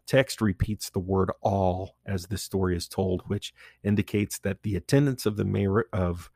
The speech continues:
the members of Pharaoh's household, his leadership team, it was mandatory. So notice that there's similarities to what happened in the next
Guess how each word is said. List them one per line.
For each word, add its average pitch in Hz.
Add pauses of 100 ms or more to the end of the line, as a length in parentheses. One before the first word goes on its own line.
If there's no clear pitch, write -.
(140)
the 95
members 110
of 107
Pharaoh's 92
household, 104
his 95
leadership 117
team, 107 (1160)
it 123
was 113
mandatory. 104 (520)
So -
notice 110
that 98 (600)
there's 95
similarities 107
to 92 (180)
what 98
happened 104
in 92
the 90
next -